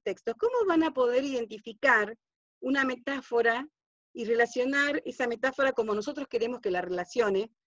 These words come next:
Porque suponemos que esa es la relación que quiso darle el autor con ese me-, ese concepto, eh, antiguo de pensar que el lector, que el autor es el dueño del texto, ¿no? Sin haber leído a Barthes.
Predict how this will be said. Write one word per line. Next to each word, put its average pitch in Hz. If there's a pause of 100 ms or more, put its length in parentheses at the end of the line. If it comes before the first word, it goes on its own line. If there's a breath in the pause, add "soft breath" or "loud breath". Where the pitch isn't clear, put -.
(320)
Porque 202
suponemos 254 (320)
que 233
esa 254
es 294
la 247
relación 226
que 254
quiso 226
darle 240 (500)
el 190
autor 233 (760)
con 202
ese 269
me-, 226
ese 262
concepto, 254
eh, 180 (720)
antiguo 220
de 196
pensar 226
que -
el 180
lector, 247
que 208
el 190
autor 220
es 262
el 185
dueño 214
del 185
texto, 175 (520)
¿no? 208
Sin 220
haber 214
leído 214
a 190
Barthes. 190